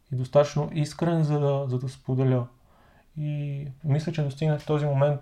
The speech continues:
за себе си, в който аз се почувствам така, м, достатъчно уверен да споделя,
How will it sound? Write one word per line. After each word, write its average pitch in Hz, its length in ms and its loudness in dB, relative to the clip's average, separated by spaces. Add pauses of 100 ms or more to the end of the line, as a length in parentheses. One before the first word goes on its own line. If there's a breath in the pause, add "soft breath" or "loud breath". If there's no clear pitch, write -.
(140)
за 135 300 -4
себе 143 420 0
си, 139 180 -2
в - 80 -8
който 143 480 -2
аз 143 300 4
се 135 140 -4
почувствам 139 720 -2 (920)
така, 135 340 2 (180)
м, 127 320 2 (720)
достатъчно 147 800 4 (100)
уверен 135 680 4 (480 soft breath)
да 127 120 -2
споделя, 139 720 2